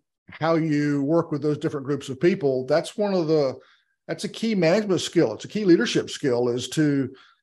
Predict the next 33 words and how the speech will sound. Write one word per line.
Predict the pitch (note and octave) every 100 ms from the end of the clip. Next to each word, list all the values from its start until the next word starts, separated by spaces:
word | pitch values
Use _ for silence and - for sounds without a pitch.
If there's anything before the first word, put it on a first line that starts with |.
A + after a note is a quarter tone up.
| _ _ -
you | D3+
know, | C#3
it, | C3+ C3 -
it's | D#3+ -
real | F#3+ G#3 F3+
easy | G#3+ G3+ D#3 E3
to | D#3+
do | D#3 E3+ E3 D3+
what | C#3+
I | D#3+
used | F#3 E3+ -
to | D3
do, | C#3+ D3+ D3
which | D3 C#3
is | B2+ A#2+
chew | - F3+
up | D#3
nails, | D#3 D#3 D3 C#3+
spit | - D#3
out | D3 C3+ C3+
barbed | C#3+ C#3
wire, | C3+ C3+ C#3 C#3 C3
and, | B2 A#2 A#2 _ _ _ G3
you | C#3+
know, | A#2+ A#2+
sometimes | - D3+ D3 D3 C3+ C3+
make | C3+ C3
grown | C3 B2
men | E3+ G3
cry. | C#3 A2 - _ - - _ _ -
Um, | B2+ C3 B2+ B2+ B2+ D3
and, | D3 C#3+ C#3 - -
and | C#3+ D3 C#3+ C3+